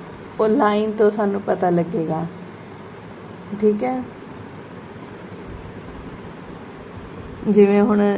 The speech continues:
ਇੱਕ, ਅਹ, ਇਸ ਦਾ ਘਰ ਉੱਚੀ ਜਗ੍ਹਾ 'ਤੇ ਹੈ, ਠੀਕ ਹੈ।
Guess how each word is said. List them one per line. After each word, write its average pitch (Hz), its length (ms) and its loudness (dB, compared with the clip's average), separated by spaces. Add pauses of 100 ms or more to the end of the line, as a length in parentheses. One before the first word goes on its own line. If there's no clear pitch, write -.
ਇੱਕ, 214 360 4
ਅਹ, 185 680 6 (1040)
ਇਸ 202 280 6
ਦਾ 196 340 6 (1700)
ਘਰ 190 440 6 (1120)
ਉੱਚੀ 202 640 4 (1600)
ਜਗ੍ਹਾ 185 520 4 (1400)
'ਤੇ 185 380 6 (380)
ਹੈ, 165 280 0 (500)
ਠੀਕ 214 220 4
ਹੈ। 233 180 2